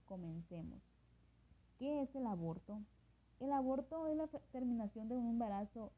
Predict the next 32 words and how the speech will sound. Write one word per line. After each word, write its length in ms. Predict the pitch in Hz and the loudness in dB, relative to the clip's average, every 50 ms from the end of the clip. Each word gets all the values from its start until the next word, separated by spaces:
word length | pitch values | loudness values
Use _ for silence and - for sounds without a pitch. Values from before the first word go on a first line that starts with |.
| - - | -14 -10
es 120 | 214 214 | -6 -2
la 180 | 233 240 240 240 | 0 0 2 2
muerte 320 | 226 233 233 226 226 - | 2 2 2 0 -2 -2
y 60 | 247 240 | -6 -6
expulsión 460 | - - - 202 185 190 190 190 196 | -6 -8 -10 -10 -8 -6 -6 -4 -2
del 140 | 208 214 208 | -2 -4 -4
feto 420 | - - 202 190 - - 208 202 - - | -6 -6 -8 -8 -8 -8 -12 -12 -12 -12
antes 320 | - 190 196 190 - 220 220 | -8 -6 -6 -6 -4 -4 -4
del 160 | 214 185 175 | -4 -4 -4
tiempo 320 | - 180 185 185 202 208 | -4 -6 -6 -6 -6 -6
previsto, 580 | 196 196 175 170 180 180 190 - - 208 196 - - - | -6 -6 -6 -4 -4 -4 -6 -6 -6 -10 -10 -10 -10 -10
antes 300 | 180 190 190 190 214 214 | -8 -8 -8 -6 -6 -6
de 80 | 208 | -6
los 100 | 185 180 - - | -6 -6 -6 -6
cinco 300 | 190 185 180 - - 185 | -8 -6 -6 -8 -8 -8
meses. 420 | 175 170 160 160 156 - - 165 - - - - - - - - - - - | -6 -4 -4 -4 -6 -8 -12 -18 -20 -20 -20 -20 -20 -20 -20 -20 -20 -18 -12
La 140 | - 226 220 | -6 -4 0
vida 160 | 220 233 240 | 2 2 2
es 60 | 254 240 | 4 4
muy 200 | 247 247 254 254 | 4 6 6 6
hermosa, 580 | 240 240 226 214 214 233 247 240 - 220 - - | 6 4 4 2 4 4 2 2 0 -4 -10 -8
dependiendo 600 | 196 202 202 190 - 202 196 190 190 202 202 226 | -6 -6 -6 -4 -4 -2 -2 0 0 0 0 0
de 100 | 214 202 | 0 -2
cómo 260 | - - 190 196 214 | -2 -4 -6 -4 -2
la 120 | 220 196 180 | -2 -2 -2
vemos 260 | 175 180 190 208 202 - - | 0 0 -2 -2 -4 -6 -8
cada 240 | 185 185 190 202 208 | -6 -4 -2 0 2
individuo. 640 | 220 214 208 190 180 175 180 180 180 165 - - 180 - | 2 2 2 2 2 2 2 2 2 0 0 -4 -6 -6
Sin 100 | 196 185 | -6 -4
embargo, 400 | 185 180 175 175 175 175 190 214 | -2 -2 -2 -2 0 0 0 0
nosotros 400 | 226 226 208 - - - 208 214 | 0 -2 -2 -4 -8 -8 -6 -4
estamos 480 | 214 196 - - - 180 185 196 214 | -4 -4 -6 -6 -10 -6 -4 -4 -4